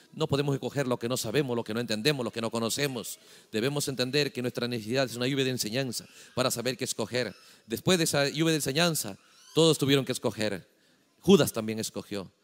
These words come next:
Igual fue en Cades Barnea, todos escogieron. Dios Todopoderoso, la misma realidad ha tomado lugar en este día. Pero qué gloriosa realidad después de esa escogencia. Tal vez triste por algunos, pero glorioso para otros. Pero ayúdanos, Señor,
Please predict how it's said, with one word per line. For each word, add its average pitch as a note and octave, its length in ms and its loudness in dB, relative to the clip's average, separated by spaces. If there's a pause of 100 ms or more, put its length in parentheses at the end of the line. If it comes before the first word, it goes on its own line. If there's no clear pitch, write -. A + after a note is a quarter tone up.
(140)
Igual D3 280 4
fue C#3 140 2
en C3 60 -8
Cades A#2 260 -2
Barnea, G#2 400 -4
todos C3 260 -4
escogieron. G2+ 600 -6 (380)
Dios F3 420 8
Todopoderoso, B2 640 -2 (260)
la A#2 140 0
misma D3 380 0
realidad B2+ 340 2
ha A#2 60 0
tomado A#2+ 260 0
lugar A#2 220 0
en G#2+ 80 -2
este G#2+ 240 -4
día. F#2+ 260 -4 (480)
Pero G#3 200 10
qué A3+ 100 8
gloriosa A3+ 400 8
realidad G3+ 560 4 (340)
después C3+ 280 0
de C3+ 60 2
esa C3+ 100 0
escogencia. A2+ 640 -4 (920)
Tal G#2+ 140 -4
vez A#2 160 0
triste E3+ 320 2
por D3+ 140 0
algunos, D3+ 380 0 (140)
pero B2+ 160 0
glorioso A#2+ 460 0
para G2+ 180 0
otros. - 480 -4 (420)
Pero C#3 220 6
ayúdanos, B3 600 10
Señor, D3+ 540 4